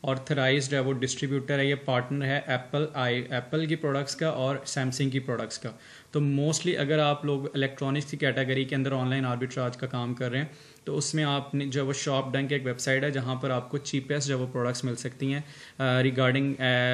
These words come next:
एप्पल की प्रोडक्ट्स और, अ, Samsung के। इसके अंदर जो है वो आपको बहुत सारी accessories with fifty percent discount, ट्वेंटी परसेंट डिस्काउंट्स के ऊपर अवेलेबल होंगी, जो आप Amazon के ऊपर जो है वो हाई रेट्स के ऊपर सेल करके एक डिस्काउंट जो है, डिस्काउंट के through जो है वो एक प्रॉफिट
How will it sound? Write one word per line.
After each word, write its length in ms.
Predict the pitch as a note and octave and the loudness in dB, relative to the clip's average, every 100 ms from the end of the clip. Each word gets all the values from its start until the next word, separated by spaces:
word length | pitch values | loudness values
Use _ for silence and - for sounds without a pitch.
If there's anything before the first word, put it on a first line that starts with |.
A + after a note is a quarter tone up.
| B2 C3+ | 2 0
एप्पल 280 | B2 - D3 | -2 0 0
की 100 | D3+ | 2
प्रोडक्ट्स 420 | D3+ C3 C#3 - | 2 2 0 0
और, 260 | C3+ C3+ - | 0 0 0
अ, 80 | B2+ | -2
Samsung 440 | - B2 A#2+ C3+ | 0 0 0 -2
के। 100 | B2+ | 0
इसके 220 | C#3 - C#3 | -2 -2 0
अंदर 200 | C#3 C#3 | 0 0
जो 140 | C3+ | 0
है 40 | C3 | 0
वो 60 | |
आपको 240 | B2+ C3 B2 | 0 -2 -4
बहुत 320 | B2 C#3 C#3+ | -2 -2 0
सारी 240 | C3+ C#3+ | 0 0
accessories 500 | C3+ C3 C3+ C3+ C3+ C3 - - - | 0 -4 -2 -2 -2 -4 -14 -14 -4
with 160 | C3+ C#3 | -4 -2
fifty 220 | C3+ D3+ | -2 -2
percent 320 | C#3+ C3 C#3+ | -2 -2 0
discount, 500 | C3+ C3 C3+ C3 C3 | -2 -2 -2 0 0
ट्वेंटी 240 | C#3 C3+ D3 | 0 0 -2
परसेंट 340 | C3+ - C3 | -4 -4 -4
डिस्काउंट्स 440 | B2+ - B2 B2 - | -4 -2 -2 -2 -2
के 80 | |
ऊपर 180 | B2+ B2+ | -2 0
अवेलेबल 420 | B2 A#2+ B2 C3+ | 0 0 -2 0
होंगी, 320 | C3 A#2+ C3+ D3+ - - | -2 -2 -4 -6 -12 -4
जो 100 | C3+ | 0
आप 80 | C3+ | 0
Amazon 480 | B2+ C3+ C3+ C3 B2+ | 2 0 0 0 0
के 60 | C3+ | 0
ऊपर 180 | C3+ | 0
जो 120 | B2+ C3 | 0 0
है 60 | |
वो 80 | C3 | 0
हाई 260 | B2+ B2+ C3+ | 0 0 2
रेट्स 320 | A#2+ A#2+ - | 2 0 0
के 100 | C3+ | -2
ऊपर 160 | C3 | -2
सेल 300 | B2+ C3 B2 | -2 -2 0
करके 280 | B2 A#2+ C3 | -2 -2 -2
एक 160 | B2+ B2 | -4 -2
डिस्काउंट 480 | B2 - A#2+ B2 B2+ | -4 -2 -2 -2 -2
जो 100 | B2 | -4
है, 380 | B2+ B2 A2+ | -2 -4 -4
डिस्काउंट 420 | B2 - B2 B2 A#2+ | -4 -2 0 0 -2
के 80 | |
through 220 | B2 B2+ B2 | -4 -4 -2
जो 80 | |
है 60 | B2+ | -2
वो 60 | B2 | -2
एक 120 | B2+ | -2
प्रॉफिट 420 | A#2 - C#3 | -4 -2 -4